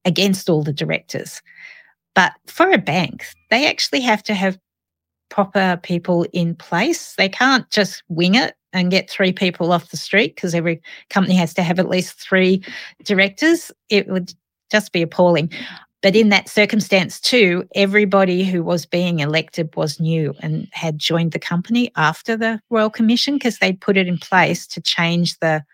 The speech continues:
people at the top and to actually work on that. Unfortunately, that was followed by a year where they were flagged for failing Australian money laundering, austrac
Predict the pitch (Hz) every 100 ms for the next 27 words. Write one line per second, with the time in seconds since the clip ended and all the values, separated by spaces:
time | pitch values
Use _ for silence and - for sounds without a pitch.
0 | _ - 160 156 151 - 160 147 156 -
1 | 156 - - - _ _ 165 156 147 156
2 | 151 - 165 156 175 160 156 - 165 160
3 | 147 - - - - - - - _ -
4 | 185 180 - 226 233 - 269 277 220 -
5 | 180 - - 170 170 170 180 165 156 156
6 | 160 196 214 175 160 156 147 165 82 82
7 | 82 - - 175 170 226 220 - - 165
8 | 165 160 156 - - 160 160 151 143 -
9 | 151 147 - 170 165 147 156 214 220 220
10 | 226 226 220 220 214 _ _ _ _ 185
11 | 190 - -